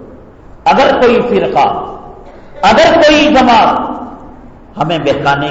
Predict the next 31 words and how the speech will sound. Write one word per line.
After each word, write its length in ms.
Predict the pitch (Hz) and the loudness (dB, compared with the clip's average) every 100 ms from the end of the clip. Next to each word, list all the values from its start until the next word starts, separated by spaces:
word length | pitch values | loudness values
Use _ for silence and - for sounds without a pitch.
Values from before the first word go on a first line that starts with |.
| 147 | -8
کے 60 | |
لیے 240 | 127 120 110 | -8 -4 -2
آئے، 460 | 104 95 - - - - - - - - - - - - - | -2 -4 -10 -14 -20 -20 -20 -20 -20 -20 -20 -20 -20 -16 -4
ہمیں 220 | 240 294 247 | 0 2 2
گمراہ 300 | 277 285 320 269 | 2 2 2 2
کرنے 280 | 254 269 311 262 | 0 0 -2 -2
کے 60 | |
لیے 220 | 247 240 | -2 2
آئے۔ 300 | 202 170 135 - - - - - - - - | 2 2 0 -2 -6 -10 -14 -16 -18 -20 -12
میں 140 | 135 196 | -4 0
حنفی، 420 | 190 196 - - - - - - - - - 139 | 0 0 -2 -4 -8 -12 -16 -18 -20 -20 -16 -10
میں 140 | 160 | -6
بھولا 280 | 123 147 156 | -4 0 2
بھالا، 300 | 143 143 147 - - - - - - | 2 0 0 -2 -6 -12 -18 -20 -6
میں 120 | 143 | -2
یہ 220 | 196 196 | 0 0
سمجھتا 420 | 196 226 170 254 254 | 0 0 0 2 4
ہوں 200 | 277 - - - - - - - | 4 0 -2 -8 -12 -14 -10 -4
ہمارے 220 | 175 175 | 0 2
اکابرین 640 | 160 156 170 170 180 208 196 | 2 2 2 2 0 -2 -4
نے 80 | 160 | -2
جو 140 | 165 | -2
نماز 320 | 156 156 - - | -2 0 0 0
ہمیں 180 | 180 240 | -2 -2
سکھائی، 460 | - - - 190 - - - - - | -4 -4 0 2 2 -2 -6 -10 -8
میں 140 | 170 156 | -6 -4
وہ 80 | |
نماز 300 | 143 139 147 143 127 | -2 -2 -2 -4 -6
پڑھ 120 | 117 | -4
رہا 260 | 117 127 113 | -2 -2 -4
ہوں۔ 160 | 101 | -6